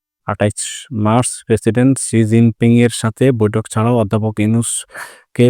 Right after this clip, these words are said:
পিং কিং বিশ্ববিদ্যালয়ে আতিথ্য দেওয়া, যেখানে তিনি সম্মানসূচক ডক্টরেট ডিগ্রি লাভ করবেন। এছাড়া সাতাইশ মার্চ বোয়াও ফোরাম for এশিয়া বার্ষিক সম্মেলনেও অংশগ্রহণ করবেন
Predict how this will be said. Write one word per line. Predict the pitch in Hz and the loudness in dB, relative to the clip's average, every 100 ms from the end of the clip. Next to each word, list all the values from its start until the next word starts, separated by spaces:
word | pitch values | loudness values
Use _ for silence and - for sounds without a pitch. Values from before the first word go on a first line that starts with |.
| - | 2
পিং | 127 131 127 131 - _ _ - | 4 6 6 4 0 _ _ 4
কিং | 135 131 98 _ - _ | 6 6 2 _ -20 _
বিশ্ববিদ্যালয়ে | 110 - 110 113 120 123 | -8 0 0 4 4 4
আতিথ্য | 110 107 - 120 120 - | 2 -2 0 2 0 0
দেওয়া, | 113 113 110 110 107 | 0 2 0 -2 -6
যেখানে | 113 107 107 120 | -6 -2 0 0
তিনি | 113 120 | 2 0
সম্মানসূচক | - 104 117 110 113 127 | 0 0 0 0 -2 -2
ডক্টরেট | 110 104 - 110 104 | 0 -2 0 -2 0
ডিগ্রি | 113 107 123 | 0 2 4
লাভ | 101 95 _ | 2 0 _
করবেন। | 117 113 135 156 | 0 4 4 2
এছাড়া | 107 101 113 117 | -2 -2 0 0
সাতাইশ | 107 120 117 117 | -2 -2 0 0
মার্চ | 120 131 - - - - - | 2 0 -4 -16 -20 -20 -6
বোয়াও | 104 113 117 120 123 | 2 4 4 4 2
ফোরাম | - 117 117 | 0 2 2
for | 110 117 117 | 2 2 2
এশিয়া | 107 - 117 127 - _ _ - | 0 0 2 2 0 _ _ -6
বার্ষিক | 104 107 - 113 | -4 -2 -4 -4
সম্মেলনেও | 117 117 120 123 151 | 0 2 4 2 2
অংশগ্রহণ | - 107 113 110 113 113 | 0 -4 0 0 2 2
করবেন | 117 127 | 0 0